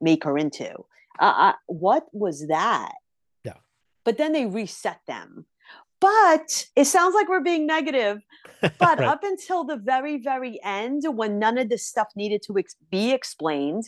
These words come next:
Speaker 1: it didn't need to be explained, I was fine with it. I thought the movie was pretty good. I was into it.
Speaker 2: Yeah. Yeah, I agree. I think the last, uh, whatever it is, twenty minutes or so, when the things are revealed to be what they are, is just kinda like, "What?"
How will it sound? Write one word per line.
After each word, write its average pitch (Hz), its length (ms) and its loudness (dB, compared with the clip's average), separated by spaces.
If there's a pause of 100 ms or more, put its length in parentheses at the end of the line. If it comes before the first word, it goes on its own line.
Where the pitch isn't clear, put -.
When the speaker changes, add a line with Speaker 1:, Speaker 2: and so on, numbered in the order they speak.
(140)
Speaker 1:
it 185 160 4
didn't 247 300 2
need 226 240 2
to 190 60 2
be 165 120 4
explained, 151 720 -4 (680)
I 190 140 2
was 175 160 -2
fine 165 460 -4
with 127 140 -8
it. - 280 -10
I 147 100 0
thought 156 240 0
the 147 80 -2
movie 151 260 2
was - 140 -4
pretty 131 240 -2
good. 120 240 -2
I 95 120 -6
was - 180 -10
into 135 280 -6
it. - 120 -16 (420)
Speaker 2:
Yeah. 98 100 -14 (840)
Yeah, 202 80 0 (140)
I 131 80 -2
agree. 139 240 2 (100)
I 131 80 -6
think 127 120 -4
the 120 80 -2
last, 123 380 -2
uh, 127 140 0
whatever 120 260 0
it 120 80 -2
is, 120 140 -4
twenty 120 180 -6
minutes 120 300 -6
or 117 40 -10
so, 113 280 -4
when 110 240 -8
the 110 220 -10 (100)
things 117 280 -4 (100)
are 123 120 -2
revealed 113 380 -2
to - 80 -12
be 110 160 -4
what 104 160 -8
they 107 100 -6
are, 120 280 0
is 117 200 -12
just 113 140 -10
kinda 110 180 -8
like, 104 180 -8
"What?" - 320 -6